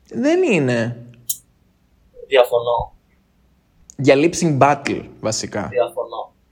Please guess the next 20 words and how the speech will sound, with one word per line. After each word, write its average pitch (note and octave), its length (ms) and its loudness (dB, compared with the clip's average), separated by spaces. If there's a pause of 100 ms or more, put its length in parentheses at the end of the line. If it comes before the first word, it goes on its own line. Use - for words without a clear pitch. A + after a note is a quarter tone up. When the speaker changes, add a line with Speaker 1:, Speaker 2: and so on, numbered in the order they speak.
(140)
Speaker 2:
Είναι G3 180 4 (120)
full G3+ 260 2
τραγούδια G3+ 460 2
lip C3 120 -4
sync C#3+ 180 -12
battle, - 240 -2
γιατί D3 140 -10
έτσι - 120 -14
κι G#3+ 80 6
αλλιώς G3 200 0
είναι A3 180 -8
ντουέτο. E3 460 4 (1700)
Speaker 1:
Και A#3+ 120 -2
επειδή G#3 180 0
είναι B3 160 2
ντουέτο, F#3 260 4
είναι A3 180 0
τραγούδια F3+ 300 2
lip F3 120 0
sync E3+ 120 0